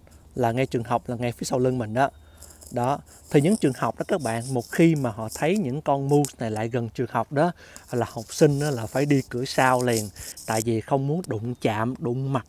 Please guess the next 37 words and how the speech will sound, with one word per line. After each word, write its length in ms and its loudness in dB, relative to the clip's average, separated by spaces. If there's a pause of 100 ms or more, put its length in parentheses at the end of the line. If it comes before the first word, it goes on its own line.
với 80 -6
những 120 -4
con 260 -2
moose 300 0
như 60 -2
thế 60 -4
này. 300 -2 (560)
Nó 180 4
vẫn 160 0
là 100 2
động 220 -4
vật 220 -4
hoang 220 -2
dã, 320 -2 (280)
rất 220 2
là 100 -2
nguy 320 -2
hiểm. 280 2 (360)
Hàng 280 -4
năm 220 2
vẫn 240 -8
có 340 0
rất 180 -2
nhiều 180 0
người 180 -6
chết 380 2
vì 160 -6
bị, 360 -6 (200)
à, 280 -2 (260)
gặp 180 -4
những 120 -6
con 260 -2
moose 280 0
như 80 -6
thế 60 -4
này 220 -2
nè. 200 -6